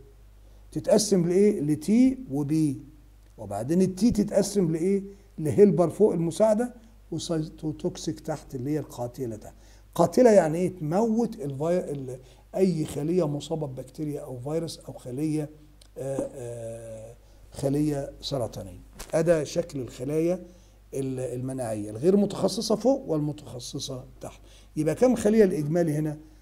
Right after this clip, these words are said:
أدا اربعه فوق واربعه تحت، يبقى كام؟ يبقى،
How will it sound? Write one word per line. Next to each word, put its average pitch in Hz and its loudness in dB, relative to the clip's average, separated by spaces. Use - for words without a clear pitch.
أدا 147 -2
اربعه 175 2
فوق 233 0
واربعه 151 0
تحت، - -2
يبقى 139 -6
كام؟ 147 -2
يبقى، 143 -4